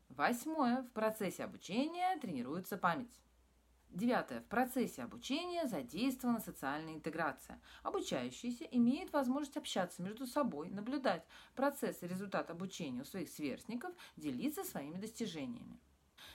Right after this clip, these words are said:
Десятое. В процессе обучения задействуются игровые элементы и юмор. Одиннадцатое.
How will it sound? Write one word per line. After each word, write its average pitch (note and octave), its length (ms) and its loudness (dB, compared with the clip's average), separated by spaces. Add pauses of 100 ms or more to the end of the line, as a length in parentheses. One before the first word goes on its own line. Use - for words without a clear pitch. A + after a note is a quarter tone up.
(160)
Десятое. F#3 520 2
В - 60 -18
процессе F#3+ 640 -2
обучения D4 680 -2
задействуются B3+ 720 0
игровые F#3 500 0
элементы G3 580 -2 (280)
и E4+ 80 -2
юмор. A#3+ 340 2 (500)
Одиннадцатое. E3+ 760 2